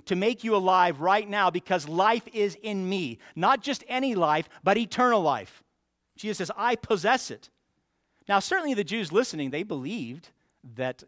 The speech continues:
in the Old Testament taught that God is life, right? They understood that, that, that God is life and that all life comes from God. Nehemiah chapter nine, verse six said it very clearly.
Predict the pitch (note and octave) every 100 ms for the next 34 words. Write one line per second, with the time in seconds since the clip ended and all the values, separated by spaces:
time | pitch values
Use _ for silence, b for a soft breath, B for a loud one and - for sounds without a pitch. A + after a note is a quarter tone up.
0 | C#3+ C3 A#2+ C3+ F3+ - G3+ A#3+ C#3 C3
1 | C3+ C3 G2+ B2+ B2+ B2+ - B2 G#2 G#2
2 | G#2+ D#3 G#3+ _ _ _ _ - D3+ C#3+
3 | G#3 A3+ C#3+ B2+ C#3+ B2+ C#3 E3+ - C3+
4 | b - C3 C#3+ E3+ F#3 D#3 D#3 G3 G3
5 | D3 C#3+ E3+ F#3+ A3 G3+ F#3 F3 - F3
6 | F3 - C#3+ B2 A#2+ D3 G3+ _ _ _
7 | _ - D#3 F#3+ F3+ F3+ F3 - F3+ -
8 | E3 E3+ F3 D#3+ E3 - A#3+ - E3 D#3
9 | D#3+ E3+ - G3 A3+ C#3